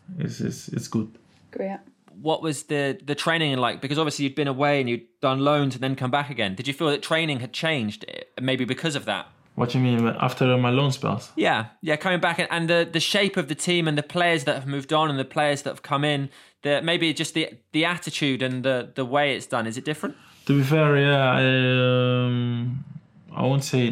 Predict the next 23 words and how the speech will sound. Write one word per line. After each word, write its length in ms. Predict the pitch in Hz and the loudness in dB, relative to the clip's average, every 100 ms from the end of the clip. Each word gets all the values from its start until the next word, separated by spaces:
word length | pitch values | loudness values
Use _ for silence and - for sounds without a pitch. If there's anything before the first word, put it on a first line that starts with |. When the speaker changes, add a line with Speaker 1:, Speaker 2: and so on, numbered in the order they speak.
| - | 0
Speaker 1:
no, 220 | 127 120 | 0 0
the 100 | - | 0
attitude 380 | 127 - - 131 | -2 -2 -2 0
of 100 | 120 | 0
the 60 | 110 | -2
players 360 | 120 120 120 | 0 2 0
have 120 | 113 | -4
always 300 | 113 110 117 | -2 0 0
been 180 | 113 95 | 0 -2
good, 240 | 85 - - | -2 -6 -4
even 240 | 107 107 | -4 -2
when 160 | 107 104 | -2 -2
I 60 | |
was 160 | 104 101 | -2 -2
here. 180 | 107 107 | 0 0
Speaker 3:
Mm-hmm. 80 | 120 | -2
Speaker 1:
So 400 | - 101 104 110 - _ _ - | -4 -4 -4 -6 -16 _ _ -18
Speaker 3:
Yeah. 200 | - 104 - - - _ - | -6 -6 -6 -14 -20 _ -10
Speaker 1:
I 60 | |
think, 380 | 175 160 147 - | -2 2 2 2
uh, 300 | 120 117 110 | 2 2 0
we 100 | 107 | -2
just 720 | 113 113 110 - - - - | 0 -2 -2 -8 -16 -18 -20